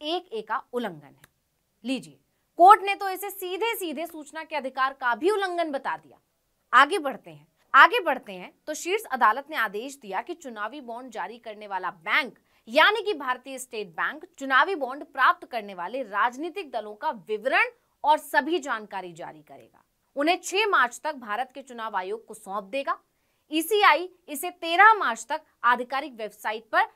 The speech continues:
प्रकाशित करेगा, यानी पूरी जानकारी देनी होगी। इसके बाद राजनीतिक दल इसके बाद खरीदारों के खाते में चुनावी बॉन्ड की राशि वापस कर देंगे। सुप्रीम कोर्ट के इसी फैसले ने मोदी सरकार को करारा झटका दे दिया है। अब सवाल ये है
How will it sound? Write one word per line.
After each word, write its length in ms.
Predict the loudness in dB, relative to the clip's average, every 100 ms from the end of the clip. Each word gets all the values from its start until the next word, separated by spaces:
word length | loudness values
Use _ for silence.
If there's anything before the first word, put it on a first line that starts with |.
| _ -10
प्रकाशित 560 | -6 -2 -2 -4 -10 -6
करेगा, 400 | -6 -6 -12 -14 _
यानी 200 | -6 -6 -6
पूरी 420 | -4 -2 0 0
जानकारी 540 | 0 -2 -2 -4 -4
देनी 280 | -6 -8 -8
होगी। 340 | -16 -20 -20 _ _ _ -8
इसके 240 | -6 2
बाद 260 | 6 6 6
राजनीतिक 580 | -2 -4 -6 -14 -14 -4
दल 220 | -2 -2
इसके 280 | -6 -12 -14
बाद 400 | -2 4 4 2
खरीदारों 580 | -6 -10 -12 -8 -8 -8
के 120 | -12
खाते 400 | -14 -10 -8 -8
में 220 | -8 -8 -8 _ _
चुनावी 420 | -14 -8 -8 -8 -12
बॉन्ड 280 | -14 -16
की 120 | -16 -6
राशि 420 | -4 -4 -2 -2 -2 _ _ -4
वापस 460 | 2 2 0 -14
कर 140 | -16 -20
देंगे। 360 | _ _ _ _ _ _ _
सुप्रीम 320 | -6 -2 -2 0
कोर्ट 240 | 2 2
के 200 | 0 -4
इसी 180 | -4 -6
फैसले 380 | -4 -6 -6 -10
ने 100 | -10
मोदी 260 | -10 -12 -12
सरकार 420 | -12 -10 -10 -10
को 100 | -10
करारा 380 | -8 -8 -6 -10
झटका 380 | -12 -16 -16 -16
दे 100 | -16
दिया 240 | -20 -20 -20
है। 120 | _ _ _ _ -18
अब 80 |
सवाल 360 | -8 4 4 4
ये 140 | 0
है 140 | -12